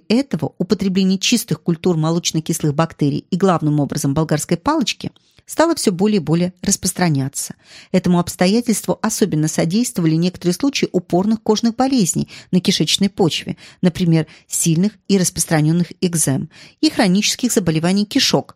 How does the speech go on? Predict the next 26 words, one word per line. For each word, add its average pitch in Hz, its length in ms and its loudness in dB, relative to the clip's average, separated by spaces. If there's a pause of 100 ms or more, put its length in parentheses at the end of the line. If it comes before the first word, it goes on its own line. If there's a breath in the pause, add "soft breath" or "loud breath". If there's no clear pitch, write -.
(140)
в - 80 -20
которых 190 360 2
бактериотерапия 180 920 0
молочно-кислыми 165 840 0
разводками 170 680 0 (240 loud breath)
оказала 160 440 0
быструю 226 540 0
и - 160 -2
несомненную 160 680 2
помощь. - 500 -4 (500 loud breath)
В - 60 0
настоящее 226 540 2
время 277 260 4
уже 196 140 2
накопилась 190 480 2
целая 202 360 2
литература 240 720 0 (240 loud breath)
о 165 100 0
благоприятном 160 680 0
действии 214 420 0
молочно-кислых 185 800 0
бактерий 156 600 0 (300 loud breath)
в 151 80 -4
болезнях 156 480 2
кишечного 185 500 0
канала 180 560 -2